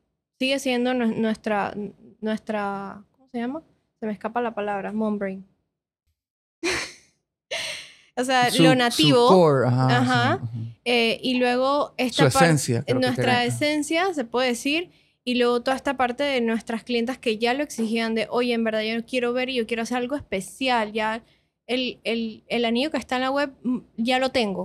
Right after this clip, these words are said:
Speaker 2: Ujú.
Speaker 1: quiero algo más, quiero invertir en algo más". Entonces te sientas y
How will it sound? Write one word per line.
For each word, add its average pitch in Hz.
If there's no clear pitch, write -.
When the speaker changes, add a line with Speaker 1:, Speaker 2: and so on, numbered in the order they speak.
Speaker 2:
Ujú. 131
Speaker 1:
quiero 254
algo 240
más, -
quiero 254
invertir 262
en 285
algo 240
más". -
Entonces 226
te 220
sientas 311
y 226